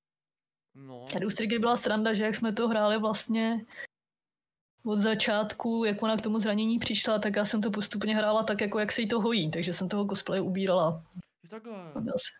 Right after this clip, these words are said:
Speaker 1: A to, to je taky hezký, jako postup, tě, že ti, pak ti to dává méně práce, <laughs> aspoň.
Speaker 2: <laughs> To rozhodně.
Speaker 1: A to zranění, to, k tomu, tomu si došla ty, nebo,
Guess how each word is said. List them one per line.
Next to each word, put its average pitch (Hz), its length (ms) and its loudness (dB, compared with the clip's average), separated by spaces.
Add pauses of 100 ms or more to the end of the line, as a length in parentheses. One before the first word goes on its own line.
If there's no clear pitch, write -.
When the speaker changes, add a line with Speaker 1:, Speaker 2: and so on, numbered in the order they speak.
(760)
Speaker 1:
A 147 80 -12
to, - 180 -10 (220)
to - 80 -18
je 247 40 -14
taky 254 260 -14
hezký, 160 500 -16 (340)
jako 151 220 -20
postup, 160 400 -20
tě, 156 140 -14
že 156 140 -10
ti, 165 240 -20
pak 170 120 -14
ti - 100 -20
to - 100 -14
dává 190 200 -8
méně 196 200 -14
práce, 196 380 -12
<laughs> - 180 -10
aspoň. 160 520 -10 (260)
Speaker 2:
<laughs> - 520 -6
To 196 100 0
rozhodně. 175 600 0 (800)
Speaker 1:
A 143 40 -12
to 175 120 -12
zranění, 190 480 -8
to, 190 400 -12
k - 140 -20
tomu, 165 180 -16
tomu 175 180 -16
si 170 140 -16
došla 180 280 -8
ty, 190 180 -8
nebo, 160 520 -8